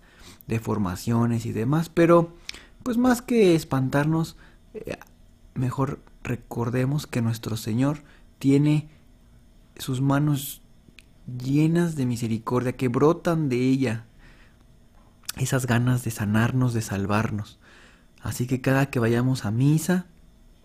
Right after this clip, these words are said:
procuren ir más veces entre semana, no solo hasta el domingo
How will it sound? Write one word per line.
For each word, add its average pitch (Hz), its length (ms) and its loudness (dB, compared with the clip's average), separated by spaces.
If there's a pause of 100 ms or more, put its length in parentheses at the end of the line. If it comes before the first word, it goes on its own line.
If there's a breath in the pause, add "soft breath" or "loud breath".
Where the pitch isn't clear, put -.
(340)
procuren 147 500 4
ir 127 200 2
más 123 400 0 (300 soft breath)
veces 123 360 0
entre 110 260 -4
semana, 160 640 2 (440 soft breath)
no 123 260 2
solo 117 260 2
hasta 101 180 -6
el 101 100 -2
domingo 151 460 -2